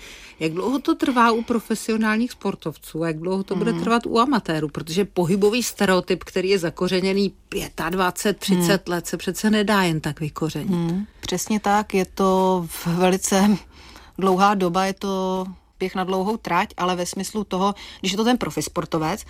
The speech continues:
Speaker 2: tak můžeme využít toho, že má na to čas, že prostě se může věnovat jenom tomu. A plus ty vrcholoví sportovci mají excelentní vnímání těla, což
Speaker 1: Mhm.
Speaker 2: nemusí u každého hobby sportovce být.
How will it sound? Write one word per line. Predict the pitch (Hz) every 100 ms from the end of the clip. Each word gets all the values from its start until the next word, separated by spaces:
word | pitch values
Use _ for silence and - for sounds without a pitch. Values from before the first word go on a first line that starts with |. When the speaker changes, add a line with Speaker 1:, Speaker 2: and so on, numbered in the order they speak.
| - -
Speaker 2:
tak | 202
můžeme | 202 214 214
využít | 226 240 226
toho, | 180 196
že | 196
má | 190
na | 196
to | 185
čas, | 202 190 170 - - - - -
že | - 190
prostě | 196 190 - 208 190 190 190 -
se | -
může | 202 185
věnovat | 190 190 -
jenom | 208 208 220
tomu. | 175 160 202 359 - - - -
A |
plus | 196 - 202 233 - -
ty | 202
vrcholoví | 180 - 208
sportovci | 214 - 190 190 -
mají | 190 180 - - 165
excelentní | - - 208 185 190
vnímání | 165 175 165 165
těla, | 165 160 151 - 214
což | 185
Speaker 1:
Mhm. |
Speaker 2:
nemusí | 190 190 -
u | 185
každého | 180 170 180
hobby | 170 165
sportovce | 170 - 165 170 -
být. | 151 135